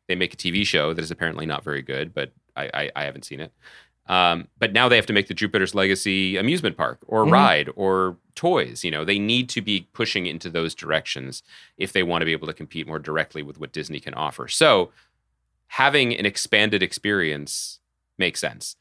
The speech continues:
Speaker 2: Yeah.
Speaker 1: I'll also say that it's a lot of fun. I mean, from my own experience, you know, not just picking songs for Briar Patch, but we were able to do an original scripted podcast that ran along with the show.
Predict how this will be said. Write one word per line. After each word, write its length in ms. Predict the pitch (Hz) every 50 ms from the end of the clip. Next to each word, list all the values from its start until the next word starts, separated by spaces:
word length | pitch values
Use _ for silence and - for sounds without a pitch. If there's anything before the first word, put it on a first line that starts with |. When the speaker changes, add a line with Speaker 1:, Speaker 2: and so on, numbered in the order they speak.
| _ _
Speaker 2:
Yeah. 160 | 185 208 233
Speaker 1:
I'll 60 | 220 220
also 160 | - - -
say 240 | 120 - 123 104 98
that 240 | 95 98 98 - - _ _ _ _ _ _ _ _ _ _ _ _ _ _ -
it's 120 | 135 -
a 40 | 180
lot 140 | 165 165 165
of 80 | 123 -
fun. 540 | - - - 170 131 80 67 65 - - - -
I 60 | 107 110
mean, 360 | 113 110 110 107 104 104 - _ _ _ _ _ _ _ _ _ -
from 140 | - 123 113
my 140 | 110 110 120
own 80 | 135
experience, 540 | 143 131 - - 117 107 104 101 92 87 -
you 60 | 113
know, 140 | 95 87 85 80 80 - 90 - _ _ _ _ _ _ _ _ _ _ _ _ _ _ -
not 180 | 113 117 113
just 180 | - 113 107 -
picking 260 | - 107 - 104 92
songs 280 | - - 165 160 156 -
for 80 | 127
Briar 220 | 104 113 110 104 98
Patch, 340 | - 104 95 90 - - _
but 220 | - 95 87 85 - -
we 160 | 95 101 98
were 140 | 95 95 98
able 240 | 92 95 92 95 90
to 120 | - 92
do 380 | 85 87 92 90 87 87 87 - - _ _
an 120 | - 95 95
original 420 | 90 90 98 98 92 107 101 90
scripted 400 | - - - - 95 - 90 78
podcast 520 | - - 90 92 95 - 98 85 76 - -
that 100 | 87 65
ran 180 | 82 87 85
along 280 | 82 85 87 87 87 87
with 100 | 82 76
the 40 | 80
show. 460 | - - 156 151 117 95 90 87